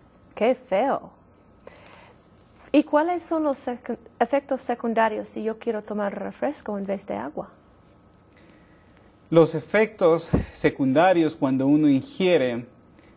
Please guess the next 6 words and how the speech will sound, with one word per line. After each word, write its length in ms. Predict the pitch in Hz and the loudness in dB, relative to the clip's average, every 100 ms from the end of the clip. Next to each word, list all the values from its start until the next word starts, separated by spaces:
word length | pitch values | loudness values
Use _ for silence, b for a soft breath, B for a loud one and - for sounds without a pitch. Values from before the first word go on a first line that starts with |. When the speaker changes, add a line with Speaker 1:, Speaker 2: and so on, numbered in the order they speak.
| b - - | b -20 -16
Speaker 2:
ah, 320 | - 120 110 110 | -6 -2 -2 -4
refrescos 840 | 120 - 185 202 - 131 120 - | -6 2 4 4 0 0 0 -2
en 140 | 139 123 | -2 -2
lugar 340 | 120 131 139 | 0 0 -2
de 160 | 117 - | -6 -6
agua 560 | - 185 175 131 107 | 2 2 4 2 0